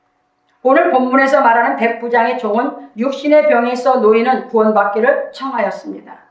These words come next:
그리고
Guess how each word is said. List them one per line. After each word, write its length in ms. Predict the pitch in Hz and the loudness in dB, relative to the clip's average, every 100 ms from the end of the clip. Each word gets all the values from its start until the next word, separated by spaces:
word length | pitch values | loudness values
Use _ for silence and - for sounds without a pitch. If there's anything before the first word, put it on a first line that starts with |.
| _ _ _ _ _ _ _ _ _ _ _ _ _ _ _ | _ _ _ _ _ _ _ _ _ _ _ _ _ _ _
그리고 760 | 240 277 302 294 285 - - | 0 2 4 4 4 0 -2